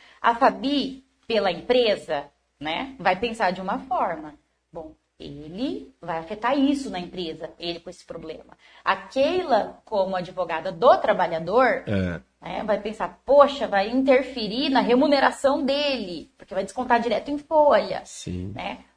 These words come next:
Speaker 1: O José, que faz o imobiliário, e o criminal, hoje eu tenho alguém que faz criminal no escritório, vai pensar o quê? "Poxa, se ele não pagar a pensão, ele vai preso."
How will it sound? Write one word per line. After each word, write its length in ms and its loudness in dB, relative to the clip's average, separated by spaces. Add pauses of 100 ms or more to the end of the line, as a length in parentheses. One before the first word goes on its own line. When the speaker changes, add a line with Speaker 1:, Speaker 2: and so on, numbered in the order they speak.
Speaker 1:
O 140 2
José, 560 2
que 100 -8
faz 280 0
o 40 -4
imobiliário, 1080 -2 (840)
e 260 4
o 60 0
criminal, 640 0
hoje 240 0
eu 80 -6
tenho 260 -2
alguém 240 -8
que 60 -20
faz 300 -4
criminal 420 -12
no 60 -18
escritório, 680 0 (400)
vai 220 2
pensar 400 0
o 140 -2
quê? 480 -8
"Poxa, 460 -6 (200)
se 180 -12
ele 120 -8
não 120 -12
pagar 200 -6
a 40 -10
pensão, 220 -12
ele 60 -10
vai 140 -6
preso." 460 2